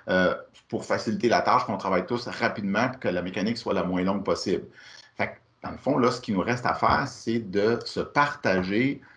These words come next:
s-, se partager, ben, dans quelle sorte de gabarit ça me tenterait de travailler pour les prochaines, euh, trente minutes, facile, même plus que trente minutes.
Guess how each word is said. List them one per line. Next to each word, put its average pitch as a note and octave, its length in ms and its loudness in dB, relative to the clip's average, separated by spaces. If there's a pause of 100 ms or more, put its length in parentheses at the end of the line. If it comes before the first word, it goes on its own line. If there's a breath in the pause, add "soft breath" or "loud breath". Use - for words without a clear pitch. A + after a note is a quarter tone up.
(180 soft breath)
s-, - 560 -8
se - 160 -8
partager, G2+ 560 0
ben, G#2 220 6
dans F#2+ 240 4
quelle D3 220 2
sorte C#3+ 240 0
de - 40 6
gabarit A#2+ 480 2
ça A#2 180 -2
me F#2+ 60 -4
tenterait G#2 320 0
de - 60 -8
travailler G#2 680 2
pour G#2 120 -8
les G2 80 -4
prochaines, A2 600 0
euh, E2+ 200 0
trente B2 360 2
minutes, A#2 460 6
facile, B2+ 540 0
même G#2+ 260 2
plus A#2 240 -2
que A#2 80 0
trente G#2 300 0
minutes. B2 340 4